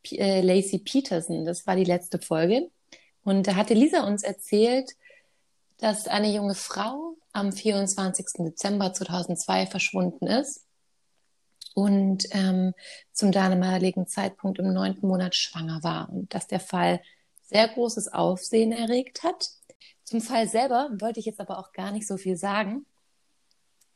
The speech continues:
falls es vielleicht noch welche gibt, äh, unter euch, die sich den gern anhören möchten.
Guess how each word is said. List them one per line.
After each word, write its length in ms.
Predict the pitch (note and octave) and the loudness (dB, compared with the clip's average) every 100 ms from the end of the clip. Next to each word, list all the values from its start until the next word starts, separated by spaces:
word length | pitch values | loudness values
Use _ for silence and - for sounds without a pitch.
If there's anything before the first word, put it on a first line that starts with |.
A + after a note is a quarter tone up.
| - | -6
falls 240 | G3 G#3 | -4 -4
es 100 | F3+ | -6
vielleicht 220 | - F#3+ | -2 -2
noch 140 | G3 F3+ | -2 -6
welche 200 | F#3 F3+ | -6 -8
gibt, 340 | F#3+ - - | -12 -14 -16
äh, 120 | - F#3+ | -6 -4
unter 260 | F#3 F#3 | -2 0
euch, 240 | F3+ F#3 - | -2 -2 -4
die 160 | F#3+ | -4
sich 160 | F#3 F#3 | -4 -4
den 180 | F#3+ F#3 | -2 0
gern 160 | F#3 | 0
anhören 540 | F#3 A#3 A3 F3+ F3 E3 | 0 2 2 0 0 -2
möchten. 580 | E3+ - - G#3+ G#3+ | -4 -8 -4 -4 -4